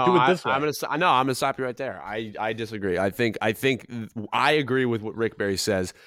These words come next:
Speaker 1: and that's if you start calling it, you're going to adjust. And the thing, too, is that the N B A was officially like, "Hey, we're gonna, we're gonna crack down this year on traveling and carrying." That was, it was like the
Speaker 2: Mm-hmm.
Speaker 1: two things are like, "We're gonna start doing that."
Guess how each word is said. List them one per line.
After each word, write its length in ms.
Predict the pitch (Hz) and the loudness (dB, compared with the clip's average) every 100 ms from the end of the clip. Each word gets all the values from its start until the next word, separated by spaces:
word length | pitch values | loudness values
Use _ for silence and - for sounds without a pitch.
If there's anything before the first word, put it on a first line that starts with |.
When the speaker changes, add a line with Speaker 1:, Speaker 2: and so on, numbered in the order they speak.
| - - | -16 -6
Speaker 1:
and 140 | 101 | 0
that's 320 | 127 147 - | 2 0 -2
if 140 | 117 104 | -4 -4
you 100 | 92 | -6
start 300 | - 143 - | -2 -2 0
calling 320 | 127 123 120 | -2 -2 -4
it, 80 | 107 | -8
you're 100 | 107 | -6
going 200 | 113 110 | -4 -4
to 60 | |
adjust. 280 | 98 95 - | -8 -10 -12
And 80 | 104 | -14
the 80 | - | -6
thing, 220 | 254 285 | -4 -2
too, 380 | - 320 196 196 - _ | 0 2 2 0 -14 _
is 80 | 151 | -6
that 100 | 156 | -2
the 140 | 165 | 0
N 120 | 170 214 | 0 2
B 120 | 214 | 2
A 100 | 214 | 2
was 160 | 170 143 | 0 -2
officially 460 | - 202 202 185 | -4 -4 -2 -2
like, 220 | 160 131 | -2 -4
"Hey, 400 | - 185 170 113 - _ _ | -6 -4 -4 -6 -10 _ _
we're 220 | 123 202 | -4 -2
gonna, 340 | 214 220 170 151 | -2 -4 -2 -4
we're 240 | 127 190 | -2 0
gonna 200 | 202 160 | 0 -2
crack 340 | - 175 175 - | 0 0 0 0
down 300 | 160 139 113 | 0 0 0
this 200 | 160 135 | -4 -2
year 360 | 135 147 131 | 0 2 2
on 320 | 120 120 117 98 | 2 0 -2 -4
traveling 560 | 131 120 120 117 113 | -2 -2 0 0 -2
and 160 | 107 104 | -4 -6
carrying." 440 | - 101 90 60 - | -2 -2 -4 -8 -6
That 160 | 131 175 | -2 0
was, 140 | 156 | 2
it 40 | |
was 120 | 170 156 | 2 2
like 140 | 139 | 0
the 60 | 139 | -6
Speaker 2:
Mm-hmm. 160 | 127 | -8
Speaker 1:
two 60 | 196 | -8
things 300 | 180 156 131 | -6 -6 -4
are 60 | 127 | -4
like, 200 | 117 113 | -4 -4
"We're 120 | 127 | -4
gonna 180 | 127 110 | -2 -2
start 260 | 123 104 | -2 0
doing 180 | 104 90 | -2 -2
that." 120 | 85 | -6